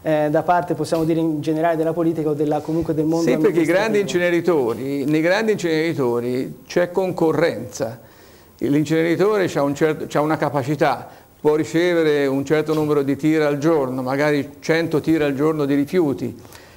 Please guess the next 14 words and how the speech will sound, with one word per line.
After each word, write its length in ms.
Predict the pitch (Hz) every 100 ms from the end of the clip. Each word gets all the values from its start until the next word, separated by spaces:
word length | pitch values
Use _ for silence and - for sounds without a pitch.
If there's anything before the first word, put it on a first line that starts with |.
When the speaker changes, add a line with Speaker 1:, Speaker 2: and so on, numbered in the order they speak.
| -
Speaker 2:
e 300 | 156 175 -
se 360 | 143 - 180 170
novantasette 840 | 151 156 160 147 143 185 170 -
o 40 | 143
novantotto 960 | 143 147 143 170 156 135 - 131 117 - - -
sono 360 | - 160 160 147
già 380 | 156 165 139 -
opzionati 880 | 120 - 160 165 156 135 131 123 - - -
dai 240 | - 143 143
comuni 720 | 151 170 165 135 127 - - - - - -
che 300 | - 160 165
sono 240 | 165 160 147
sempre 380 | 160 160 160
corti 540 | 160 185 139 - 135